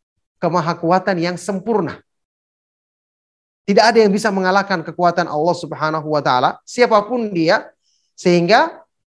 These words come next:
dengan sebab ini Allah maha menguasai semuanya. Semua yang ada di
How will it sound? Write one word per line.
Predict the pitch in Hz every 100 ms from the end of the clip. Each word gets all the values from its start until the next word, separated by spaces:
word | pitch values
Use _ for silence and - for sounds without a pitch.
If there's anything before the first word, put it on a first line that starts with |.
| -
dengan | 202 240 233
sebab | 226 220 220
ini | 247 285
Allah | - 247 277 302
maha | 277 277
menguasai | 302 311 302 339 302
semuanya. | 294 285 262 139 - _ _ _ -
Semua | 247 247 269 277
yang | 240 220
ada | 208
di | 220